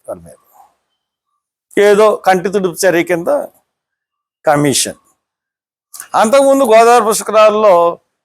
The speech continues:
ఇరవై ఏడు మంది చనిపోయారు, అప్పుడు కూడా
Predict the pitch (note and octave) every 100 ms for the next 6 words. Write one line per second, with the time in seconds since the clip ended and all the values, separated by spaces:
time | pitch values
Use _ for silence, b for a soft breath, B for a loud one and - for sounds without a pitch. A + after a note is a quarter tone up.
0 | _ D#3+ F3 F3 E3+ D#3+ D#3+ C#3 G2 _
1 | - _ _ _ _ _ _ _ _ _
2 | _ _ _ - E3+ F3+ A#3+ A#3+ A#3+